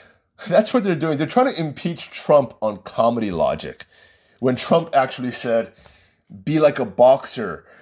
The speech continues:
you know, fight like a boxer, except a boxer doesn't fight with his hands tied behind his back, but be peaceful."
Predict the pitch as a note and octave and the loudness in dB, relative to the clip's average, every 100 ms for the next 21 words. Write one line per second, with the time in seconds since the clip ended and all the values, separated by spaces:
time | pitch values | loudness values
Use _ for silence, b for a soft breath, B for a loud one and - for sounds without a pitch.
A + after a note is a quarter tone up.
0 | b - C3 A#2+ - - D3+ - C3+ C3+ | b -10 -8 -8 -6 2 2 2 -2 0
1 | B2+ F#2+ B2 C#3+ - A2+ - C3+ - A#2+ | -2 6 6 6 -2 -8 -2 -4 -4 -6
2 | B2+ E3+ D3+ - C#3 B2 B2+ - - C#3 | 2 4 2 -6 -6 -6 -6 -8 2 2
3 | C#3+ A2+ A2 G#2 - B2+ B2 - A#2 A2+ | 2 -6 -12 -10 -2 -2 -2 0 0 0
4 | A2+ A2 A2 F2+ - B2 G#2 - _ b | -4 -4 -4 -4 -2 0 -2 -8 _ b
5 | b b A#2+ G2 C3+ - - C#3+ - - | b b -6 -2 -4 -4 -6 -4 -4 -2
6 | F2+ D2 | -2 -4